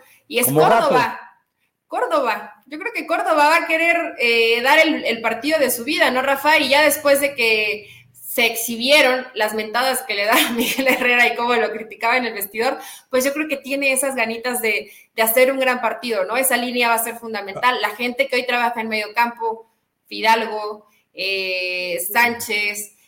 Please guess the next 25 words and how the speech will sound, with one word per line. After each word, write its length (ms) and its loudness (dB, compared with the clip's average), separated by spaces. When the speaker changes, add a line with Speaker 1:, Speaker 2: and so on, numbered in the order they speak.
Speaker 1:
eh, 140 -4
el 80 -12
mismo 600 -2
Cendejas, 640 -4
¿no? 180 -4
Están 360 -6
pasando 760 -4
por 140 -10
un 100 -10
momento 360 -10
extraordinario 680 -4
donde 320 -4
creo 300 -4
que 60 -8
le 100 -6
pueden 340 -8
hacer 300 -4
daño 240 0
a 80 -4
Tigres. 340 -4
Veremos 340 -2
de 100 -6
qué 100 -6
manera 400 0
termina 500 -2